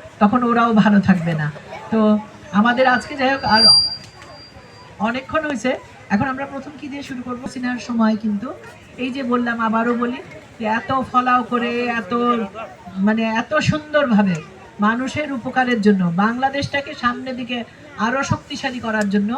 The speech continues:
যে চেষ্টা করা হচ্ছে, সেই চেষ্টায় সবাই যেন আমরা সমবেত হই, কারণ আমাদের ভবিষ্যৎ কিন্তু এই বাচ্চাগুলির ভিতরেই আছে।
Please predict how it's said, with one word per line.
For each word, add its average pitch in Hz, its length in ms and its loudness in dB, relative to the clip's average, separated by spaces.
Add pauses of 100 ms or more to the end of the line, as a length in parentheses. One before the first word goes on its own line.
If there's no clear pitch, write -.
(460)
যে 220 120 2
চেষ্টা 262 340 -4
করা 220 240 0
হচ্ছে, 214 240 -2
সেই 247 200 -2
চেষ্টায় 262 500 -4 (420)
সবাই 262 300 6
যেন 254 160 -2
আমরা 220 260 -2
সমবেত 196 440 0
হই, 180 220 6 (320)
কারণ 220 140 -2
আমাদের 240 340 0
ভবিষ্যৎ 247 520 2 (100)
কিন্তু - 240 -8 (340)
এই 226 120 4
বাচ্চাগুলির 233 600 2
ভিতরেই 208 420 2
আছে। 156 240 -4